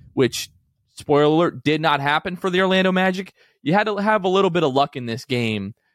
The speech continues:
to even be competitive. The Magic were not for the better part of the game. They lose one nineteen to one hundred. That's now three straight losses of,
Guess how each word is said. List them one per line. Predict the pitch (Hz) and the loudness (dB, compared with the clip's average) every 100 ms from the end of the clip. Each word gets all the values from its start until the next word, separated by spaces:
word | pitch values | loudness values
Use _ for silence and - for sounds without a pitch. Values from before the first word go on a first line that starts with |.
| _ | _
to | - 185 | -6 -2
even | 208 180 | 0 0
be | 165 | -2
competitive. | 156 123 - 151 139 107 101 117 _ _ _ _ | -2 -6 -2 0 0 -2 -4 -6 _ _ _ _
The | - | -4
Magic | 123 135 170 175 - | -2 0 0 -4 -4
were | 127 120 110 | 0 0 0
not | 107 123 101 - _ - | 0 0 0 -2 _ -8
for | 110 | -6
the | 95 | -2
better | 107 101 | -2 0
part | 117 98 | -2 -2
of | |
the | 98 | -4
game. | 98 98 | -8 -6
They | 95 | -6
lose | 110 104 | -6 -6
one | 104 101 | -8 -6
nineteen | 98 98 - 110 98 | -6 -8 -10 -8 -6
to | 92 | -6
one | 92 92 | -6 -6
hundred. | 131 143 127 107 104 120 _ _ _ _ _ - | -4 -4 -2 -2 -2 -6 _ _ _ _ _ -4
That's | 110 104 - | -2 -2 -6
now | 120 117 113 110 107 101 _ | -2 2 2 2 2 -2 _
three | 113 127 131 | -6 -2 -2
straight | - - 131 127 - | -2 0 0 0 0
losses | 110 113 123 110 104 101 | 0 0 0 -4 -4 -2
of, | 104 98 107 - | -4 -4 -8 -20